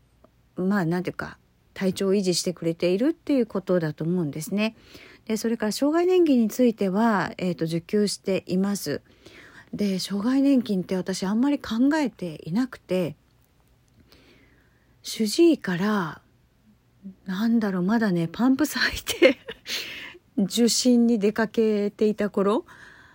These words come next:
で、主治医からそろそろ考えないか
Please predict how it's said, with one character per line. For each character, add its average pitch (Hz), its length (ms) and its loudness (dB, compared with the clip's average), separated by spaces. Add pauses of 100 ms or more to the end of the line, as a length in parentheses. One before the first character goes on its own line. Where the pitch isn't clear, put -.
(1000)
で、 220 500 4 (520)
主 - 280 -4
治 349 260 2
医 - 60 -4
か 208 160 -4
ら 208 160 0
そ - 140 -2
ろ 339 140 4
そ 226 120 0
ろ 180 120 0
考 285 420 2 (100)
え 370 60 -2
な 214 180 -2
い 170 100 -4
か 180 200 -4